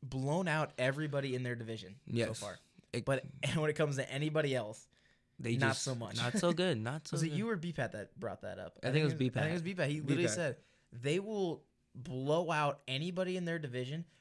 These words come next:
Speaker 1: but as soon as it becomes to someone that's not in their division,
Speaker 2: They just don't
Speaker 1: they don't
Speaker 2: care.
Speaker 1: care, it
Speaker 2: That's
Speaker 1: seems
Speaker 2: what
Speaker 1: like.
Speaker 2: it seems like, yeah.
Speaker 1: It's
Speaker 2: Like,
Speaker 1: just
Speaker 2: "Oh,
Speaker 1: like
Speaker 2: we don't have to win this game 'cause it's not a big game."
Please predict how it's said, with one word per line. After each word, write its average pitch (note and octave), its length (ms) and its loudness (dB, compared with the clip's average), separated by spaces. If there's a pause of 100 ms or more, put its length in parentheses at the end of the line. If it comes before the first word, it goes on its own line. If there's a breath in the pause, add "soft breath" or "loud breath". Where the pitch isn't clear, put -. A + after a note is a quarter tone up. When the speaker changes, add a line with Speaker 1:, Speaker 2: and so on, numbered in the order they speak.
Speaker 1:
but C3+ 120 2
as C3 120 2
soon D#3 200 2
as F3 100 0
it F3 80 -2
becomes D#3+ 240 -2
to C#3+ 60 -6
someone D3 280 0
that's C3 200 -2
not B2 140 -2
in B2 60 -4
their C3+ 120 -2
division, A#2+ 520 -2
Speaker 2:
They D3 120 0
just D3 120 -6
don't B2 220 0 (160)
Speaker 1:
they C3 140 4
don't G#2 240 2
Speaker 2:
care. F3 180 -8
Speaker 1:
care, G3+ 200 -6
it - 20 -10
Speaker 2:
That's - 160 -12
Speaker 1:
seems A#2+ 180 -2
Speaker 2:
what A#2+ 80 0
Speaker 1:
like. G#2+ 100 -2
Speaker 2:
it - 40 -8
seems G#2 260 -6
like, G#2 220 -10
yeah. G2+ 180 -6 (240 loud breath)
Speaker 1:
It's D3+ 100 0
Speaker 2:
Like, C3 160 4
Speaker 1:
just - 120 0
Speaker 2:
"Oh, D#3+ 80 8
Speaker 1:
like D#3 80 6
Speaker 2:
we E3+ 60 8
don't E3 120 6
have C#3 140 2
to A#2 80 0
win A2+ 140 2
this A2 140 0
game B2+ 240 2
'cause B2+ 160 -2
it's A#2 80 -2
not C3 140 0
a B2+ 40 -4
big C#3+ 200 2
game." E3 260 -2